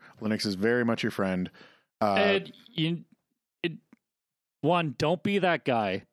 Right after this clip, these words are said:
Speaker 2: <laughs> Uh, two, use the operating system you want. Uh, three, learning Linux is still a good thing. Um,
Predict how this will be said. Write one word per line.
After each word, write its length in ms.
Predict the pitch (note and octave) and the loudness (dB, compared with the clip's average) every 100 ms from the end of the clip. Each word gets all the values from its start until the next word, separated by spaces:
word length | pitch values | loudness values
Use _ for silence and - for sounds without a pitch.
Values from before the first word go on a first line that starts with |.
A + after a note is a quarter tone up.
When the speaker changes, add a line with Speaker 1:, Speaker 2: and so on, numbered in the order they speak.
| _ _ _ _ | _ _ _ _
Speaker 2:
<laughs> 60 | D#3 - B2+ D#2+ - C3 - - _ _ _ - E3 - - _ _ | -6 -4 -4 -2 -4 -4 -8 -14 _ _ _ -8 -8 -8 -18 _ _
Uh, 280 | D3 C#3 C3+ - | 0 2 0 -2
two, 560 | - D3+ F#3 D3 C3 C#3 _ | -2 0 2 2 0 -2 _
use 260 | - G3 F#3 | -2 -2 0
the 140 | G3+ | 2
operating 400 | F3+ F3 E3 C#3+ | 2 0 0 -2
system 360 | - C#3+ - A#2 | -2 -2 -2 -2
you 120 | A2 | -2
want. 560 | F#2+ G#2+ A2+ F#2 - - _ _ _ _ _ _ _ | -2 -2 -2 -4 -8 -14 _ _ _ _ _ _ _
Uh, 280 | A#2 A2 G#2+ | 0 0 0
three, 500 | - C#3 C3+ A#2+ B2+ - | -2 0 2 0 -2 -4
learning 320 | C3 C#3 C3+ | -2 0 0
Linux 380 | B2+ B2 A#2 - | 0 0 -2 -4
is 220 | B2+ C3 | -2 -2
still 260 | - C3+ D3+ | -2 -2 0
a 40 | A#2 | 0
good 300 | C3+ C3 - | -2 -4 -4
thing. 320 | F#2+ F2+ - - _ _ _ _ _ _ _ _ | -6 -6 -8 -16 _ _ _ _ _ _ _ _
Um, 560 | G#2 G2 F#2+ F#2+ F#2 | 0 0 0 -2 -4